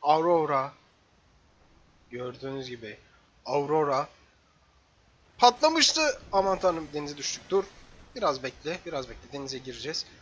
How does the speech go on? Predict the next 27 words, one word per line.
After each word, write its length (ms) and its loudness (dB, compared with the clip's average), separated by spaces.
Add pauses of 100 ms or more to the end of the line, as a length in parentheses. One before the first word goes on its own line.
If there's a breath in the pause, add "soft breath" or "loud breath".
(280 loud breath)
Aurora 600 2
patlamıştı 760 -2 (340 loud breath)
ve 260 0
tarayıcımızda 680 -2
kaynak 440 -6
makin-, 440 -8
makinamızı 760 -6
yapmıştık. 680 -6 (1040 loud breath)
Şunu 280 -4
görüyor 220 6
musunuz? 320 -4
Hani 320 -2
denizin 260 -4
altında 360 -4
bir 100 -8
geyser 380 4
vardı 320 2
ya, 80 0
ilk 240 -8
bölümden 440 -4
biliyorsunuzdur. 680 -4 (580 loud breath)
O 160 -8
geyser 480 2
ta 160 -14 (280)
yukarı 400 0
kadar 240 2
çıkıyor. 400 -4